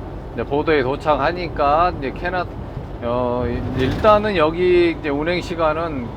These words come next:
이 아메리카 유-, 운행 시간 안에는 이제 충분히 들어가-, 아니, 미국, 미국의 운행 시간 안에는 이제 캐나다를 넘어갈 수는 있어요. 그래서 이제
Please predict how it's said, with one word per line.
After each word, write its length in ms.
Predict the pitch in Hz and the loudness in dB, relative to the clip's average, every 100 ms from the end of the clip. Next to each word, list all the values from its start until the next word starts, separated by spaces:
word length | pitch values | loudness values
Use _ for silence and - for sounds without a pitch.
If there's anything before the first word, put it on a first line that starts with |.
| 110 | -8
이 40 | 117 | -4
아메리카 640 | 127 170 180 180 165 147 | -2 0 0 2 2 2
유-, 80 | 147 | 0
운행 400 | 147 135 160 170 | -2 0 0 0
시간 320 | 156 156 147 | 0 0 2
안에는 340 | 135 131 127 | 0 -2 -4
이제 80 | 117 - | -4 -4
충분히 360 | 190 185 165 | -4 -2 -2
들어가-, 320 | 127 131 131 - - - - | -2 -2 0 -2 -6 -8 -4
아니, 140 | 117 | -2
미국, 440 | 120 170 190 185 147 | 2 4 4 2 2
미국의 400 | 202 220 214 196 | 0 2 4 4
운행 240 | 175 180 | 4 0
시간 320 | 156 175 165 | 0 2 4
안에는 440 | 147 143 147 175 175 - - - 127 | 4 4 0 -2 -6 -8 -10 -8 -4
이제 180 | 135 131 | -4 -2
캐나다를 420 | 190 202 175 151 | 0 2 2 2
넘어갈 420 | 127 139 156 139 | 2 2 4 2
수는 220 | 110 127 104 | 2 -4 -4
있어요. 360 | - 131 90 - - - - - - - - - - - - - - - - - - - - - - - - - - - - - | 0 0 0 -4 -10 -10 -10 -10 -10 -8 -8 -8 -8 -10 -10 -8 -8 -8 -8 -8 -6 -6 -8 -8 -8 -6 -6 -4 -4 -4 -4 -2
그래서 220 | 135 139 | 0 2
이제 180 | 123 | 2